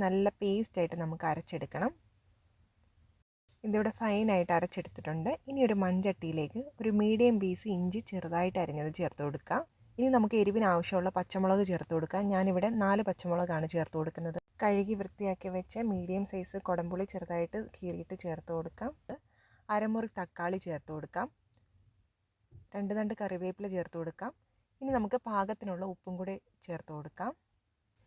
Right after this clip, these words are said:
ഇനി നമുക്ക് അരച്ച് വെച്ചേക്കുന്ന പേസ്റ്റ് ഇതിലേക്ക് ഒഴിച്ചു കൊടുക്കാം. ആവശ്യത്തിനുള്ള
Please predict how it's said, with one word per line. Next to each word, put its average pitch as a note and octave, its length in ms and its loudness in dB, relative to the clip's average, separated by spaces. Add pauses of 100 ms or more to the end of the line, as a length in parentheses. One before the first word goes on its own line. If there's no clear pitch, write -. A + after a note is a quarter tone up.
(240)
ഇനി D4 160 -2
നമുക്ക് G#3+ 260 4
അരച്ച് F#3+ 300 2
വെച്ചേക്കുന്ന F3+ 460 0
പേസ്റ്റ് F#3 360 0
ഇതിലേക്ക് E3 340 0
ഒഴിച്ചു E3 280 -4
കൊടുക്കാം. D#3+ 340 -4 (760)
ആവശ്യത്തിനുള്ള G#3+ 500 -2